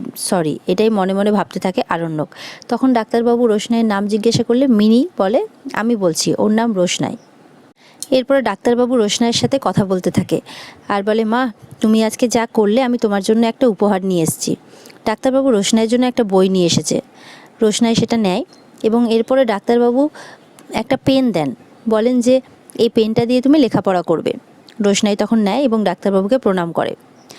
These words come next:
এরপরে বাড়ির লোক অনেক কিছু বলতে থাকে, জাহ্নবী শোনাতে থাকে ও আরও অনেক কিছু করতে পারে ডাক্তারবাবু। তখন জা-, ইয়েও বলে, গরিমা তখন বলে, "এককালে ও পড়াশোনাটা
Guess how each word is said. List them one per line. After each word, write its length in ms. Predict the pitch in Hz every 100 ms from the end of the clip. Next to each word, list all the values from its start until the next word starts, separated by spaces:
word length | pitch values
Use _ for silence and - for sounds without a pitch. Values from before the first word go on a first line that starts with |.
| - - -
এরপরে 340 | 247 240 294
বাড়ির 240 | 247 196 226
লোক 220 | 285 -
অনেক 220 | 226 247
কিছু 200 | - -
বলতে 260 | 220 196 165
থাকে, 300 | 151 - - - - - - - - - - 220
জাহ্নবী 380 | 202 196 214 240
শোনাতে 360 | - 226 226
থাকে 340 | 240 247 277 294 208
ও 140 | 208
আরও 200 | 233 330
অনেক 260 | 233 190 -
কিছু 200 | 240 330
করতে 340 | 240 202 -
পারে 220 | 202 220
ডাক্তারবাবু। 560 | 190 156 175 165 156 - - - - - -
তখন 420 | 233 262 269 247 214 202 - 202
জা-, 300 | 190 190 -
ইয়েও 260 | 240 262 285
বলে, 160 | 202 - _ _ 202
গরিমা 360 | 220 247 294
তখন 300 | 294 302 330
বলে, 240 | 320 349 339
"এককালে 460 | 240 226 - 285 339
ও 80 | 359
পড়াশোনাটা 560 | 277 269 - 320 349